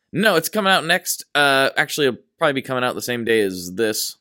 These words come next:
So it was with the, a Nashville, uh, sing-,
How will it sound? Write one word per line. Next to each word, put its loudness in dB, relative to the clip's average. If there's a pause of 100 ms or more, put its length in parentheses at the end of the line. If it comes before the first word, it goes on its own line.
So -2
it 0
was -2
with -4
the, 2 (120)
a -2
Nashville, 2 (280)
uh, -2 (460)
sing-, -8